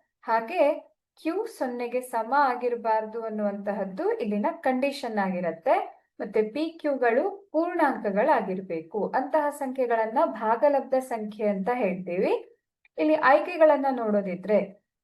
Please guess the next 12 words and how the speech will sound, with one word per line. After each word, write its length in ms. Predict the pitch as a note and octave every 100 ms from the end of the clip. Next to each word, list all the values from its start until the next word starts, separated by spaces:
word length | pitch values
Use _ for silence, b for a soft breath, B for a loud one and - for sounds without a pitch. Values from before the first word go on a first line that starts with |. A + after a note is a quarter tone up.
| -
ವರ್ಗಮೂಲ 680 | C#4+ D4 C#4 E4+ D4+ C#4 C#4 D4
ಮೂರು. 760 | B3 A#3 A#3+ G#3 F3 - _ _ _ _ _ _
ಈ 100 | E4
ವರ್ಗಮೂಲ 600 | D#4 C4+ C4+ F4+ F4+ F#4 F4
ಮೂರನ್ನ 560 | D4 C4+ E4 E4+ E4 E4
ನಾವು 580 | D#4 B3 A3+ D4 F#4+ - _ _ _ _
P 240 | D#4 E4+ D#4+
by 180 | D#4+
Q 320 | D#4 - C#4+ C#4
ರೂಪದಲ್ಲಿ 520 | B3+ B3+ A3+ A3+ A#3+
ಬರೆಯೋದಿಕ್ಕೆ 680 | G#3+ G#3+ G#3+ G3 F#3+ C4+
ಸಾಧ್ಯ 480 | D4+ - G#3+ F#3+ A#3